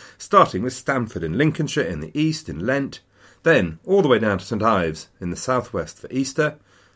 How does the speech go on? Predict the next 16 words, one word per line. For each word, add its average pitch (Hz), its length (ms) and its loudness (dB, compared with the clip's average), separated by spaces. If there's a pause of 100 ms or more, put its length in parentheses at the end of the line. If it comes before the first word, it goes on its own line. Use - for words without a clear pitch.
(220)
back - 200 0
to 156 100 -2
Boston 135 420 -2
on 101 80 -2
the 92 100 -4
east 131 280 -4
coast 104 260 -4
in 87 100 -6
July, 135 460 0 (320)
Winchester 160 640 0
on 85 100 -8
the 87 60 -6
south 135 380 -2
coast 123 320 0
in 80 80 -8
September, 107 640 -4